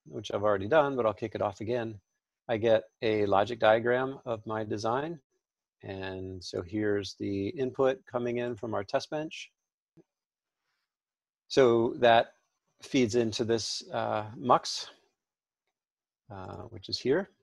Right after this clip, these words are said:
And you can see as I highlight things in the diagram, they highlight in the, uh, in the code,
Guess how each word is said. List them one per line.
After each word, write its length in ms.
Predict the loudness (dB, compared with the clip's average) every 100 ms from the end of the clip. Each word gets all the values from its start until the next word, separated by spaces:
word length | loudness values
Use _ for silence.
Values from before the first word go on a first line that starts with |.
| _ _ _ _ _ _ _ _ _ _ _ _ _ _ _ -20 -20 _ -4
And 300 | 0 0 -2
you 60 |
can 120 | -2 -4
see 200 | 0 2
as 140 | 4
I 80 | 2
highlight 400 | 4 4 4 2
things 280 | -4 -6 -8
in 120 | -6
the 260 | -6 -6 0
diagram, 640 | 2 2 2 -2 -2 -8 -14 -12
they 420 | -6 -4 -4 -8 _ _ _ _
highlight 380 | -2 2 2
in 140 | 0 -4
the, 280 | -6 -8 -10 -14
uh, 220 | -12 -12 -14 -12
in 80 | -10
the 80 |
code, 340 | -4 -2 -2